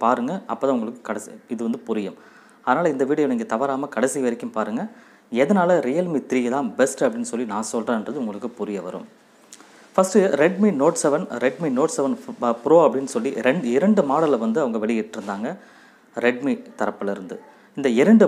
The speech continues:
மாடலுமே மார்க்கெட்டில் நல்ல ஒரு ஸ்பெசிஃபிகேஷனோட நல்ல ஒரு மூவ்மெண்ட்டை இன்றைக்கி போயிட்டுருக்கு. So, ஆனா இதுல வந்து பார்த்தீங்கன்னா, பிரைஸ் ரேஞ்சுன்னு பார்க்கும்போது Realme த்ரீயை விட கொஞ்சம் ரேஞ்ச் வந்து கூட இருக்கும். அதனால தான் அது வந்து கொஞ்சம் நான் வந்து இப்போதைக்கு அது வேண்டாம் அப்படின்ற மாதிரி நான் சொல்றேன். ஆனா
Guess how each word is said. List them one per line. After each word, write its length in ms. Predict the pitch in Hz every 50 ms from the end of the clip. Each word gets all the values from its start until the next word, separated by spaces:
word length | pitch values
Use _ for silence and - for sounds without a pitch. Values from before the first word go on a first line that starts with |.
| 143 143
மாடலுமே 340 | 151 156 143 135 139 180 185 131
மார்க்கெட்டில் 500 | 123 151 170 - 151 143 - 160 143 117 110
நல்ல 220 | 123 156 185 185 165
ஒரு 140 | 151 151 185 196 - - - - _ - -
ஸ்பெசிஃபிகேஷனோட 760 | - - 131 - - 165 147 131 - - 127 120 131 147 143 123
நல்ல 200 | 113 131 170 170 156
ஒரு 100 | 135 120 131
மூவ்மெண்ட்டை 340 | 139 139 127 113 - 160 143
இன்றைக்கி 200 | 117 110 104 - - 110
போயிட்டுருக்கு. 440 | 110 113 110 - 95 - - 87 - - - _ _ _ _ _ - - _ - -
So, 80 | - 156 156
ஆனா 120 | 202 226 196
இதுல 160 | 170 170 170
வந்து 160 | 185 202 202 208
பார்த்தீங்கன்னா, 320 | 160 147 151 156 185 185 - 143
பிரைஸ் 260 | 147 185 220 220 - 175
ரேஞ்சுன்னு 340 | 165 160 165 175 143 - 135
பார்க்கும்போது 480 | 123 123 - 123 120 123 127 165 151 120 127
Realme 280 | 147 175 175 180 165 - -
த்ரீயை 180 | 131 135 127 123
விட 120 | 139 196 190 - 139
கொஞ்சம் 260 | 151 160 170 147 - 135
ரேஞ்ச் 220 | 156 175 160 127 120
வந்து 120 | - - -
கூட 140 | - 139 151 143 120
இருக்கும். 300 | - - - 135 175 220 - - - - - - - - - 123
அதனால 260 | 156 180 196 190 170 196
தான் 100 | 196 175
அது 80 | 160 156 139
வந்து 160 | 135 135 214 214 - -
கொஞ்சம் 240 | 151 160 185 170 160
நான் 120 | 156 151 147
வந்து 160 | 147 170 180 165 151 139 135 127
இப்போதைக்கு 360 | 131 - 160 156 165 - 156 127
அது 140 | 120 113 127
வேண்டாம் 240 | 127 127 123 135 120
அப்படின்ற 300 | 110 123 113 110 110 117
மாதிரி 140 | 110 104
நான் 120 | 107 104 - 117
சொல்றேன். 220 | 104 - 95 110
ஆனா 120 | 147 185